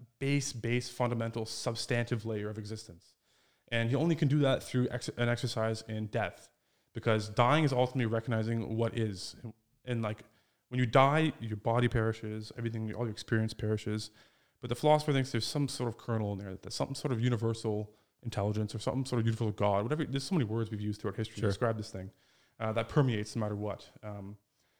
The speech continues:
Speaker 1: so from that, it's kind of humbled me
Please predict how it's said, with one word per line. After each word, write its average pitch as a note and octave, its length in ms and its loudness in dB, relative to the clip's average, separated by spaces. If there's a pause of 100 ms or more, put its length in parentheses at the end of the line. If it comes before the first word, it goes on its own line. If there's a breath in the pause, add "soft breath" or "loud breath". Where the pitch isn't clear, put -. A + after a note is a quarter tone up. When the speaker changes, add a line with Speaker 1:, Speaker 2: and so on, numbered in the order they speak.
(640)
Speaker 1:
so - 140 0
from G3 200 4
that, F3+ 180 4
it's F3+ 100 -2
kind D#3+ 180 4
of - 300 2 (540)
humbled C#3 560 4
me G2 220 0